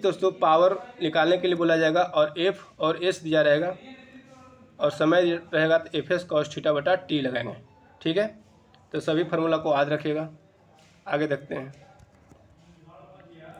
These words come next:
संवेग यानी पी बराबर होता है एम गुने भी, मास गुने velocity। आवेग बराबर होता है impulse, आवेग यानी impulse बराबर होता है एफ गुने टी, force गुने time, बल गुने समय,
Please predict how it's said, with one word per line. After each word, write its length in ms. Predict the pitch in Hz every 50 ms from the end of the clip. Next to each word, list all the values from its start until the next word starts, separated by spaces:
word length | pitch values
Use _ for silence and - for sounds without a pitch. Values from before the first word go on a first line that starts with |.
| - - - - _ _ _ _ - _ - 156 156 - - - - 156 - - _ _ _ _ _ - - - _ _ _ _ _ _ -
संवेग 500 | - - 156 156 170 175 190 196 185 165 -
यानी 260 | - 165 160 165 170
पी 220 | 160 160 180 185 190
बराबर 240 | 180 190 185 180 170
होता 280 | 165 170 165 180 170
है 200 | 170 190 180 - - -
एम 220 | 160 180 180 170
गुने 200 | 160 160 170 170 165
भी, 260 | 139 143 147 135 117 - - - - - - - -
मास 320 | 151 147 156 170 175 175 -
गुने 180 | - 160 170 170
velocity। 600 | 147 147 151 156 151 - 160 151 - 165 139 120 120 - - _ _ - - -
आवेग 420 | - 139 135 143 156 175 190 185 180
बराबर 220 | 185 180 180 170
होता 200 | 175 170 175 185
है 140 | 190 185 - 175
impulse, 540 | 160 156 156 170 170 175 185 175 - - - - _ _ - - -
आवेग 320 | 160 151 156 165 180 190 185
यानी 200 | 196 165 160 165
impulse 360 | 156 156 160 170 180 170 -
बराबर 240 | - 170 170 165 160
होता 220 | 160 160 - 175
है 200 | 175 175 - - -
एफ 180 | 165 170 160 156
गुने 180 | 165 165 165
टी, 200 | 156 - 175 180
force 400 | 180 - - - 165 170 165 170
गुने 260 | 160 156 151 165 180 175
time, 320 | - 165 151 147 143 127 - - - - - - - - - - - -
बल 240 | 160 139 151 165 170
गुने 220 | 151 156 170 190 185
समय, 360 | - 160 143 143 135 123